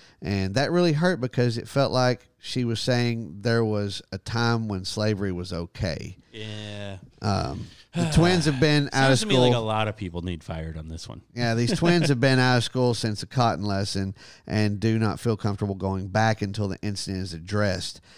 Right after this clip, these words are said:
Speaker 1: In addition, the sc-, uh, uh, the, the family is asking for the administrators and the school district to apologize. How hard? May, May third and they still haven't.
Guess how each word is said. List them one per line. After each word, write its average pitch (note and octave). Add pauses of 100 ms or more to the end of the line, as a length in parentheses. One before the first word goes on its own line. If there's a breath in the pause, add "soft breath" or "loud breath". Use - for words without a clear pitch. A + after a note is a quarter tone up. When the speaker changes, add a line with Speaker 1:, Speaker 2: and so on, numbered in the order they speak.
(120)
Speaker 1:
In B2+
addition, C3 (220 loud breath)
the B2+
sc-, -
uh, A2+ (160)
uh, A#2+ (640)
the, A#2+
the A2+
family D3
is B2+ (100)
asking C#3+ (120)
for F#3
the E3
administrators C#3+ (320 soft breath)
and A3+
the F3
school D#4
district A2+ (460)
to F3+ (460 soft breath)
apologize. G3+ (140)
How G#3
hard? - (360 loud breath)
May, A#3+
May A#3
third B3
and G3
they E3+
still G#3+
haven't. G#3